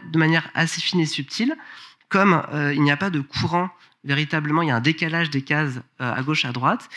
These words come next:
il opère un, un courant, euh, descendant, d'abord, euh, à gauche, en haut, en bas, puis après à droite. Donc on n'a plus des bandes, euh, horizontales, mais des bandes verticales. Plus encore, ici par exemple,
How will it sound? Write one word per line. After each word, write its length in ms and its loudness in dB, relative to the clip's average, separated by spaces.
il 180 0
opère 540 2
un, 400 0
un 140 -4
courant, 540 -4
euh, 60 -2
descendant, 640 -4
d'abord, 540 -4
euh, 520 -8
à 120 -4
gauche, 420 -4
en 80 -2
haut, 100 -4
en 60 -4
bas, 240 -2
puis 140 2
après 380 -2
à 100 -2
droite. 340 -14
Donc 80 -12
on 40 2
n'a 80 4
plus 160 -2
des 140 0
bandes, 480 2
euh, 240 0
horizontales, 460 -2
mais 80 -2
des 80 -4
bandes 160 0
verticales. 440 -8
Plus 120 0
encore, 320 2
ici 240 -2
par 140 -2
exemple, 280 0